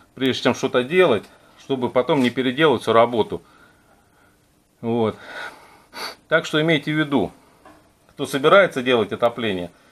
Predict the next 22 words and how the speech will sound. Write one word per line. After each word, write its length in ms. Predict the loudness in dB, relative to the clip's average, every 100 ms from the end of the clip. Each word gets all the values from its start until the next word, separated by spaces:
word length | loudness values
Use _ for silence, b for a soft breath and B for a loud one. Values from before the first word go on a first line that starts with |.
| b
вот 160 | -12 0
самый 240 | 2 2
простой 380 | 0 -2 0 -2
дешёвый 340 | -2 -2 -2
способ 480 | -2 -6 -6 -6 -10
сделать 380 | -6 0 0 0
это 200 | -2 -2
одной 200 | -2 -4
трубой, 320 | -4 -2 -2
если 160 | -2 -6
позволяет. 580 | -8 0 2 4 2 -4 b b b b b b b b _ _ _ _ _ _ _ _ _ _ _ _
Самый 280 | -2 0 0
лучший, 280 | 0 -2 4
да, 160 | 4
вариант — 420 | 6 4 4 2
это 240 | -6 -2 -2
вот, 240 | 0 -2
э, 300 | -2 0 0
по 160 | 0 -2
кругу 300 | 0 -2 0
её 100 | 0
пустить. 520 | -2 -8 -4 -6 -6